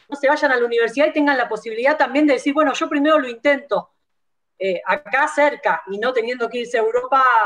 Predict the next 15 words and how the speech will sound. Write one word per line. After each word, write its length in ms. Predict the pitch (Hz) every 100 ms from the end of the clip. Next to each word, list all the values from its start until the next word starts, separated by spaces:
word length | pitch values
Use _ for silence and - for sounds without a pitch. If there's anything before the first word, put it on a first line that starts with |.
| 190 -
por 120 | 196
ahí 120 | 214
de 80 | 220
muy 180 | 214 208
chicas 500 | - 254 254 269 - _
y 40 |
sin 160 | 214 214
el 100 | 208
apoyo 280 | 185 214 220
económico. 540 | 202 220 214 185 170 _
Creo 200 | 247 277
que 100 | 277
necesitan 500 | 220 220 202 277 254
más 180 | 240 247
oportunidades. 720 | 262 226 202 202 214 202 175